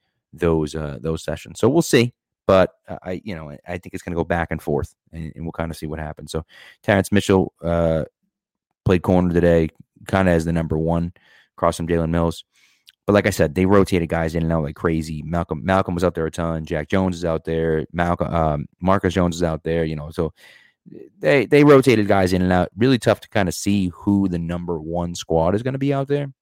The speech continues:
So it's, you know, it's hard to, hard to really see that. I did see Raekwon McMillan looked like he was the guy that was next to Juwan Bentley. But again, you know, it, it's, they're rotating guys in and out like crazy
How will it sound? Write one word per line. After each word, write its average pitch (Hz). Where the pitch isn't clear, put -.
So 90
it's, -
you 107
know, 87
it's -
hard 95
to, 85
hard 117
to 101
really 87
see 90
that. 82
I 101
did 107
see 101
Raekwon 92
McMillan 101
looked 92
like -
he 110
was 110
the 95
guy 90
that 78
was 80
next 85
to 78
Juwan 76
Bentley. 107
But 98
again, 101
you 120
know, -
it, 113
it's, -
they're 123
rotating 135
guys 110
in 104
and 101
out 104
like 92
crazy 107